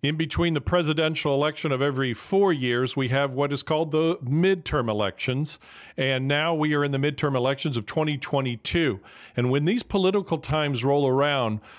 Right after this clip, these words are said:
there is one big issue, one big question that comes up, uh, for the believers. Eh, they are free to be politically involved and vote, but then this question, especially in more recent years,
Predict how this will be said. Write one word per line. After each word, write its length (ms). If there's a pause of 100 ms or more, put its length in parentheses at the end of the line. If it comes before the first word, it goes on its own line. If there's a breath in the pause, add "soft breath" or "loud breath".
(160 loud breath)
there 180
is 120
one 300
big 320
issue, 380
one 340
big 320
question 520
that 260
comes 420
up, 300 (560 loud breath)
uh, 220
for 460
the 160
believers. 880
Eh, 220
they 180
are 140
free 280
to 80
be 120
politically 520
involved 400
and 160
vote, 440
but 180
then 280
this 280
question, 640
especially 560
in 140
more 320
recent 400
years, 440